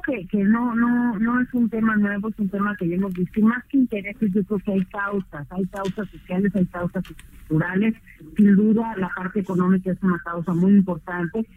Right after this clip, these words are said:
pero también hay que recordar que muchos, y sobre todo en esta caravana hemos visto muchos de los testimonios,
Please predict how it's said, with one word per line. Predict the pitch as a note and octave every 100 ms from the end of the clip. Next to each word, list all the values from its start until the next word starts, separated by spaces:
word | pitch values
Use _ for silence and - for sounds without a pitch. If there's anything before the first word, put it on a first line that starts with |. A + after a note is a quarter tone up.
| -
pero | G3
también | F#3+ G3+ A3+
hay | B3
que | B3
recordar | A3+ G#3+ F#3+ F3+ F3+ F#3+ G3 - -
que | A3 A3 A3
muchos, | A3 A3+ C4+ C4 A3
y | F#3+
sobre | G3 F#3+ F#3+
todo | A3+ A#3
en | A#3 A3
esta | -
caravana | G#3+ F3+ F3 F#3+ G3
hemos | G#3 G3
visto | F#3+ F#3 F#3+
muchos | F#3 F#3+ F#3+
de | F3+
los | E3+
testimonios, | - D#3+ - F3 F#3 G3 A3